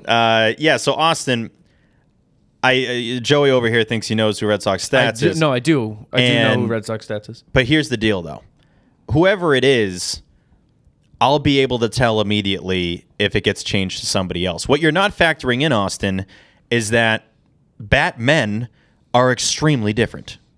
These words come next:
Speaker 1: They are not one Batman to the next, and if we're just talking movies, one to the next, they're extremely different. Yeah, they have the same suit on,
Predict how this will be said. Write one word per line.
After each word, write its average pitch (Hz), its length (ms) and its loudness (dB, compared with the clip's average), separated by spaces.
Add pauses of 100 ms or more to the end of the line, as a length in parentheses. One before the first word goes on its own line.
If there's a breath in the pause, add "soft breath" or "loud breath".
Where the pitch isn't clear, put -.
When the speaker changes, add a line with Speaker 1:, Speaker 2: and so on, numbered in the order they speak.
(180)
Speaker 1:
They 123 200 4
are 156 100 2
not 143 260 2
one 120 380 -2
Batman 151 420 0
to 175 40 -2
the 175 80 -2
next, 113 340 -2
and 117 120 0
if - 80 0
we're 156 80 0
just 151 140 -2
talking 131 300 0
movies, 90 540 -6 (320 soft breath)
one 135 220 2
to 156 60 2
the 139 100 2
next, 131 480 -4
they're 117 220 0
extremely 139 800 -2
different. 110 460 -2
Yeah, 127 180 0
they 135 80 -2
have 123 120 -2
the 110 60 -4
same 135 240 -2
suit 147 380 -2
on, 92 360 -2